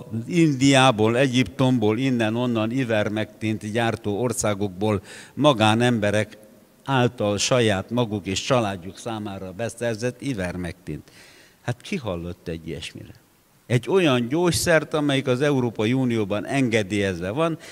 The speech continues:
egy olyan gyógyszert, amelyik az Európai Unióban gyártanak és szabadon árulnak. Szóval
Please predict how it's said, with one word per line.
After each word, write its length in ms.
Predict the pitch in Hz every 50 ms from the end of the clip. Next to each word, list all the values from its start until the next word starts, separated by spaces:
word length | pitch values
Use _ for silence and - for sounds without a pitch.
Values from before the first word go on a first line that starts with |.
| - -
egy 200 | - 131 135 165
olyan 320 | 160 151 135 120 113 113
gyógyszert, 520 | 110 120 135 139 127 - - 127 120 104 110
amelyik 280 | 117 110 110 107 101
az 160 | 101 95 90
Európai 520 | 107 110 110 110 98 98 92 - 95 92 95
Unióban 500 | 98 104 104 101 101 95 90 101 104 107
gyártanak 580 | 98 113 101 85 80 - - - 85 85 90 82
és 140 | 80 92 87
szabadon 460 | - - 113 95 95 92 90 95 95
árulnak. 460 | 92 87 87 85 82 85 87 82 80 - _ _ _ _ _ _ _ _ _ _ _ _ _ _ _ _ _ _ _ _ _ _ _ _ _ _ _ _ _ _ _ _ _ _ -
Szóval 440 | - - - 113 104 92 98 98 95